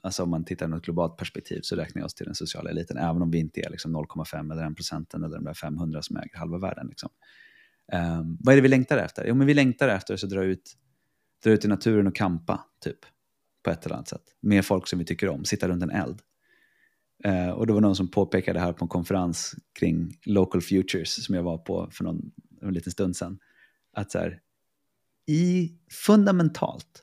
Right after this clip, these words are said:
så har vi utvecklat och utvecklat och utvecklat och kämpat och flytt och sprungit och hållit på och gjort teknik och fan hans farfar, liksom,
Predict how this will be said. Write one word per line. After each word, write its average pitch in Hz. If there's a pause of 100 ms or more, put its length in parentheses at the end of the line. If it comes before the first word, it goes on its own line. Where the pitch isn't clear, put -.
(140)
så -
har 117
vi 120
utvecklat 143
och -
utvecklat 98
och -
utvecklat -
och 104
kämpat 85
och -
flytt 87
och 85
sprungit 90
och 80
hållit 87
på 82
och 73
gjort 98
teknik -
och 92
fan 107
hans 92
farfar, -
liksom, -